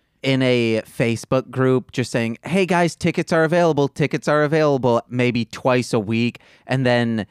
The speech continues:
it just ended up saying, "Hey guys, unfortunately, we won't be able to do a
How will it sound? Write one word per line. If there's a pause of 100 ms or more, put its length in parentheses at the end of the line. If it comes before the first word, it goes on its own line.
(140)
it
just (120)
ended
up
saying, (260)
"Hey
guys,
unfortunately,
we
won't
be
able
to
do (240)
a